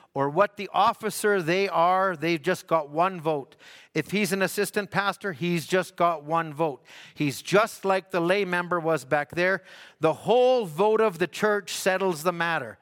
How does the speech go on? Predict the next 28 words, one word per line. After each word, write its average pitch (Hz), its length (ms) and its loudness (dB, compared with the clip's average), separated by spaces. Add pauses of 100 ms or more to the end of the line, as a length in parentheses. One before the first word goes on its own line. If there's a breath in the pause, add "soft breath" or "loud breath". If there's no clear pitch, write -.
That's 190 340 2
right. 208 320 0 (380 loud breath)
No 190 340 2
deacon 233 380 -2
board 226 260 0
puts - 220 -4
a - 40 -2
pastor 208 520 -2
out. 214 200 0 (240 loud breath)
No 165 300 0
pastor 226 500 0
puts - 280 -2
a 254 80 2
deacon 233 440 -2
board 143 280 -4
out. 107 300 -12 (420 loud breath)
The 185 160 2
church - 600 0
does 160 280 0
that 165 260 0
in 165 160 -4
a 160 80 0
general 208 560 0
vote 185 360 0
of 151 160 -4
the 156 80 0
whole 160 240 -2
thing. 170 300 -2